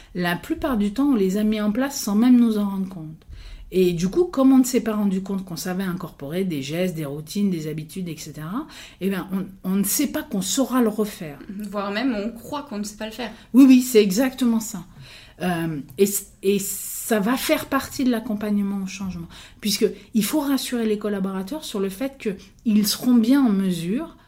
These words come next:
Speaker 1: de retrouver leur niveau de performance. Et donc, les rassurer, ça passe notamment par le fait de leur montrer qu'ils ont déjà su faire au moment, par exemple, où ils ont débuté dans le métier et que donc, bien évidemment, ils seront capables de refaire ça.
Speaker 2: Ouais, et c'est pour ça que tu disais tout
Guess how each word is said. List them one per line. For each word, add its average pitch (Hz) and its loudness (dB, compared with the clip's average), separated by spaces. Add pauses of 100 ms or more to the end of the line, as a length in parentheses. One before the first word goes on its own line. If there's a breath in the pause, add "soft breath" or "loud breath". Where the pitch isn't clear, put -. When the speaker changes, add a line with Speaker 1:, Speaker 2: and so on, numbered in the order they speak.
(160 soft breath)
Speaker 1:
de 180 2
retrouver 208 0
leur 214 0
niveau 175 -2
de 175 -14
performance. - -16 (300 loud breath)
Et 180 -2
donc, 262 4
les 202 6
rassurer, 220 -2
ça 220 -6
passe 190 -6
notamment 240 4
par 226 -4
le 175 -4
fait 262 -4
de 190 -2
leur 143 -6
montrer 175 -6
qu'ils 175 -4
ont 196 2
déjà 208 2
su 208 -8
faire 311 -6 (360 loud breath)
au 226 4
moment, 214 6
par 180 -6
exemple, 240 -4
où 226 0
ils 185 -2
ont 185 0
débuté 202 -2
dans 165 -6
le 156 -8
métier 151 -12 (340 loud breath)
et 196 2
que 214 2
donc, 185 4
bien 277 6
évidemment, 196 2
ils 247 4
seront 190 -4
capables 190 -4
de 185 2
refaire 208 -2
ça. - -12 (200)
Speaker 2:
Ouais, 196 -6
et - -6
c'est 185 -12
pour 196 -12
ça 233 -4
que 226 -12
tu 196 -14
disais 196 -8
tout 208 -12